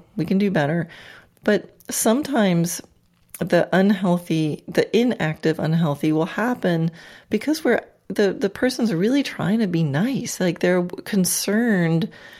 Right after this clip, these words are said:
about not pushing their horse too much. So it can sometimes come out of a really good will towards the horse.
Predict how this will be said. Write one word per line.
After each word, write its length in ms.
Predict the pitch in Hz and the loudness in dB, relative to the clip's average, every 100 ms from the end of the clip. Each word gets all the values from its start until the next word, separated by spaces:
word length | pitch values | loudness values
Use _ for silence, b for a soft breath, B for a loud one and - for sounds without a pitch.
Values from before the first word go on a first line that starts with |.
| B B | B B
about 360 | 175 170 175 160 | -2 -2 -2 -2
not 320 | 170 180 - | -2 -2 -6
pushing 480 | - 190 - 180 170 | -4 -4 0 0 0
their 140 | 147 | 0
horse 360 | 165 165 151 - | -2 -2 -2 -6
too 300 | - 180 165 | -4 -2 0
much. 500 | 139 156 - - - B B B | 0 -2 -4 -10 -14 B B B
So 280 | - 202 185 | 2 4 4
it 140 | 208 | 2
can 180 | - 214 | 0 -2
sometimes 460 | - 220 269 220 - | 0 0 0 -2 -2
come 240 | - 185 | 0 0
out 160 | 185 151 | 2 -2
of 60 | |
a 60 | 151 | -4
really 280 | 156 165 165 | -2 0 0
good 200 | 170 143 | 0 0
will 300 | 143 143 180 | 2 2 0
towards 420 | - 190 196 - | 0 0 0 -2
the 100 | 208 | -4
horse. 440 | 214 202 247 - | 2 2 2 -2